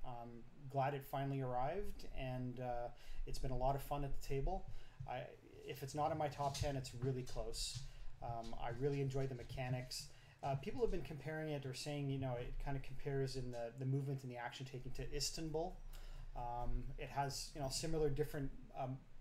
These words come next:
board layouts where you have a randomized, uh, board layout, uh, with the different tiles that take different actions. Um, and I can see the comparison.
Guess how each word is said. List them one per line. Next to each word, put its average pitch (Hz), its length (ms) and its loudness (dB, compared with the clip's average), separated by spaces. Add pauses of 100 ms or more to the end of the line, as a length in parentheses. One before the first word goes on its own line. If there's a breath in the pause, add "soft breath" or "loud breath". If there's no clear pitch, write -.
board 143 300 4
layouts 147 500 2
where 127 120 4
you 127 80 0
have 127 200 10
a 127 60 4
randomized, 131 800 6 (120)
uh, 117 240 2 (300)
board 131 320 6
layout, 135 340 4 (560 loud breath)
uh, 120 160 2
with 120 120 6
the 120 60 2
different 127 280 2
tiles 123 420 2
that 120 100 -6
take 127 220 -6
different 123 340 2
actions. - 500 12 (480 loud breath)
Um, 131 540 2
and 139 260 6
I 143 80 2
can 139 140 6
see 170 160 6
the 151 80 -2
comparison. 143 640 4